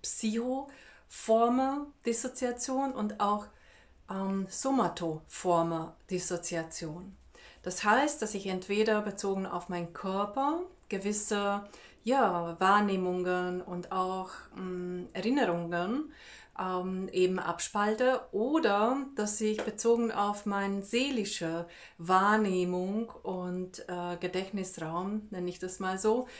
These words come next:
ähm, letztes Endes Details, ja, verdränge. Die dissoziative Amnesie gehört zu den Psychoformen dissoziative, ja, Spaltung.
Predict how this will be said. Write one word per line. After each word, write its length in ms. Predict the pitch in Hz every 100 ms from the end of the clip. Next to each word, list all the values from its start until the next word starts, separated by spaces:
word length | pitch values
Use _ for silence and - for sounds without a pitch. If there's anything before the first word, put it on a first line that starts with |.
| - - -
ähm, 520 | 196 190 190 202 196 - -
letztes 400 | 196 202 226 -
Endes 560 | 196 208 208 202 202 -
Details, 960 | 196 220 214 202 202 208 214 - - -
ja, 300 | 185 175 190
verdränge. 920 | 190 196 185 170 170 185 185 165 156 - _ _ _ - _ _ - _ _ _ _ _ _ _ _ _ _ - - _ - _ _ -
Die 160 | 202 -
dissoziative 960 | 302 - 269 - 247 226 - 285 233 - -
Amnesie 720 | 208 208 208 202 226 240 262
gehört 720 | 247 180 180 202 214 240 277
zu 300 | - - 208
den 520 | 202 196 196 196 208 - -
Psychoformen 1160 | - 220 214 220 214 - 220 214 220 220 226 226 -
dissoziative, 1400 | 202 - 196 - 190 190 - 208 214 202 196 190 190 190
ja, 400 | 190 180 170 165
Spaltung. 960 | - - 170 170 190 190 214 240 370